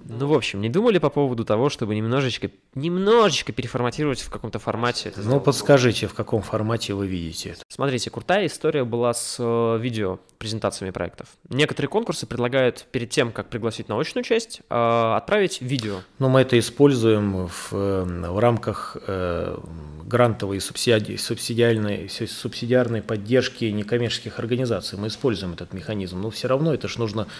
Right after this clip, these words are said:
Speaker 2: как минимум триста видео сначала отсмотреть, а потом ещё триста в, в, в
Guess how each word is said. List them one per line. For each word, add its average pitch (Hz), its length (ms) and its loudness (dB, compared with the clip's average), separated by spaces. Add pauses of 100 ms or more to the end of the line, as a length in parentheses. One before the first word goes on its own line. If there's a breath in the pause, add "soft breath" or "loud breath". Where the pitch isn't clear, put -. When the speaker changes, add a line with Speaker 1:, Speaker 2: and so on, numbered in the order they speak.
(100)
Speaker 2:
как 120 140 -6
минимум 117 360 2
триста 131 460 2
видео 110 300 2
сначала 107 380 0
отсмотреть, 143 520 6
а 110 60 6
потом 127 260 4
ещё 139 160 0
триста 147 420 4
в, 139 580 -8 (240)
в, 143 400 0
в 165 40 8